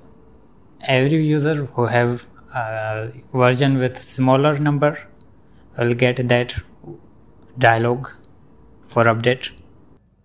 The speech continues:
This admin panel also supports multiple files upload, but they will not show as separate games. They will be like, uh, uh,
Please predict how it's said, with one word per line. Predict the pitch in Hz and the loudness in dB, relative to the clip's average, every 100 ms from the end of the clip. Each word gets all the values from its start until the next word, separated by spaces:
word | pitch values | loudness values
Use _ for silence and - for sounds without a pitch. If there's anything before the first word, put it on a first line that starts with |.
| _ _ _ _ _ _ _ _ _ _ _ _ _ _ - - - - - - - 170 | _ _ _ _ _ _ _ _ _ _ _ _ _ _ -20 -20 -20 -14 -2 -2 -2 2
This | 165 170 | 4 4
admin | 175 170 180 180 | 2 2 0 2
panel | 175 175 180 | 2 2 0
also | 170 151 156 180 | 2 2 2 0
supports | 170 165 165 165 - | 0 2 2 0 -2
multiple | 151 147 165 175 170 | 0 2 2 0 2
files | 175 156 156 | 2 2 0
upload, | - 151 139 139 151 - - - - - - - - - | -4 -4 0 2 0 -8 -20 -20 -20 -12 -12 -12 -20 0
but | 143 139 151 | 0 0 2
they | 143 | 2
will | 143 139 143 | 4 2 0
not | 151 156 - - - - - - - | 0 -4 -12 -20 -20 -20 -20 -18 -14
show | 160 - - 147 | -12 -4 2 4
as | 143 143 147 139 139 | 4 2 0 -2 -6
separate | - 147 143 160 156 156 - 170 147 | -2 0 2 2 2 0 -10 -2 2
games. | 143 147 160 - - - - - - - | 2 2 -4 -10 -20 -20 -20 -20 -20 -8
They | 151 143 | 2 4
will | 160 156 | 4 2
be | 165 | 2
like, | 151 151 147 | 2 0 0
uh, | 143 | 0
uh, | 135 131 123 127 127 123 123 123 | 2 0 0 0 0 0 -2 -4